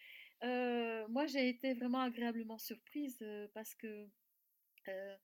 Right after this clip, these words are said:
vous faites de, de, de belles images, euh, mais ce ne sont, ce ne sont pas des, des métaphores clichés, ce sont des choses renouvelées. Euh, donc ça, c'est,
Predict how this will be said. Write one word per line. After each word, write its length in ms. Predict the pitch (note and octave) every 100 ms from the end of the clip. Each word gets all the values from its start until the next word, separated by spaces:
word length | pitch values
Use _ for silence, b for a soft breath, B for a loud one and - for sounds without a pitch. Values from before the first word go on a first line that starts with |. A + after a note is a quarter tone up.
| _ _ _ -
vous 140 | A#3
faites 240 | A#3+ C4 G3+
de, 120 | A3
de, 420 | G3+ G3 G3 G3 - - -
de 80 | G#3
belles 300 | G3 D4+ D#4
images, 440 | B3 F#3+ G#3+ C4 - _ _ _ _ _ _ _ _ _ G#3+
euh, 300 | G#3+ G#3 G3 G3+
mais 360 | A3 A3+ - - _ -
ce 160 | - G#3+ A#3+
ne 80 |
sont, 240 | A#3+ C4 B3+
ce 160 | B3
ne 40 | A#3
sont 200 | A3+ A3+
pas 160 | D4 C#4+
des, 320 | A#3 A3 G#3+
des 140 | A3
métaphores 560 | A3 B3 B3 A#3+ B3+ -
clichés, 420 | A#3+ A#3 - G#3
ce 140 | -
sont 180 | - A#3+
des 140 | G#3+ G#3+
choses 260 | B3+ A#3+
renouvelées. 600 | A3+ A3+ A#3+ G#3+ G#3+ F#3+ - _ _ _ - _ _ F#3+
Euh, 720 | G3 G3 G3 F#3+ F#3+ F#3+ F#3 F3+ _ _ _ _ _ _ -
donc 240 | A3+ A#3
ça, 200 | - C4+
c'est, 300 | C4 B3 A3